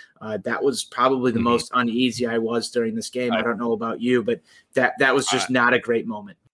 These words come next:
Speaker 2: I, I'm glad that you brought that up. I'm sorry, I overpassed that earlier, but, um, you know, uh,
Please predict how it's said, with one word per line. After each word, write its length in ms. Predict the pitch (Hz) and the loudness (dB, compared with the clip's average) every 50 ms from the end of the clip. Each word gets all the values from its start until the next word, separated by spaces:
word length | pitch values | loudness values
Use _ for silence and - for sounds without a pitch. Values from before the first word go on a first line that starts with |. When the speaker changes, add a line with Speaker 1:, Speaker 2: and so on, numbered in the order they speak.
| - 101 | -4 -2
Speaker 2:
I, 320 | 98 98 101 101 104 101 87 | 0 2 2 2 0 0 0
I'm 180 | 98 101 104 98 | 0 0 0 0
glad 260 | 92 101 95 92 90 | 0 2 2 2 2
that 120 | 92 87 | 0 -4
you 80 | 90 90 | -4 -4
brought 180 | 90 87 87 90 | -4 -4 -4 -4
that 140 | 95 87 | -4 -6
up. 120 | 90 85 82 | -6 -6 -8
I'm 140 | 90 92 92 | -8 -8 -6
sorry, 320 | - - 85 87 87 92 | -4 -2 -2 0 -2 -2
I 140 | 85 73 82 98 | -4 -6 -6 -6
overpassed 600 | - - 123 117 110 107 92 - 110 104 95 - | 0 2 4 6 6 6 4 4 2 2 2 0
that 140 | - 98 92 80 | 0 0 2 4
earlier, 300 | 98 101 98 95 92 92 | 4 6 6 6 4 2
but, 280 | 90 90 87 - - - | 2 -2 -6 -6 -6 -6
um, 420 | 85 85 87 85 82 90 90 87 | -6 -4 -4 -4 -6 -6 -8 -10
you 140 | 85 - 87 | -10 -8 -8
know, 140 | 85 80 76 - | -8 -8 -8 -8
uh, 580 | - 78 87 85 87 87 87 87 87 90 92 | -6 -4 -2 0 0 0 0 -2 -2 -4 -4